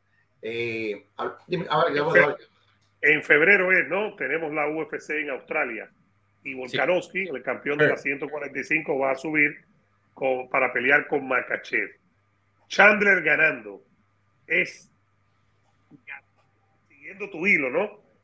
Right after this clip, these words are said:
Speaker 2: Es garantía de que será el próximo retador del que gane en Australia, o en caso de empate de Makhachev, en caso de, de vencer este sábado en la noche, eh, Chandler a Poirier, debe ser el retador, ¿o no?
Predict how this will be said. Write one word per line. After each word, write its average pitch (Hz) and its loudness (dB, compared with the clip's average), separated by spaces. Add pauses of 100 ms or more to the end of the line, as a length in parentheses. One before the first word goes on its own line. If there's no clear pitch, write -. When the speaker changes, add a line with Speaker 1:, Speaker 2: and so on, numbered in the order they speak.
Speaker 2:
Es 160 0
garantía 175 2
de 151 -2
que 147 -10
será 143 0
el 139 -4
próximo 170 -4
retador 135 -4 (240)
del 131 -6
que 127 -2
gane 151 0 (380)
en 135 -6
Australia, 135 -2
o 131 -4
en 113 -8
caso 127 -6
de 123 -2
empate 135 -6 (200)
de 135 -4
Makhachev, 139 0 (200)
en 123 -8
caso 160 0
de, 135 2
de 135 -2
vencer 131 2 (380)
este 160 -2
sábado 165 2
en 143 -2
la 139 0
noche, 139 -6 (340)
eh, 117 -6
Chandler 135 0 (200)
a 131 0
Poirier, 147 2 (440)
debe 143 0
ser 156 2
el 139 0
retador, 139 0 (100)
¿o 185 4
no? 254 4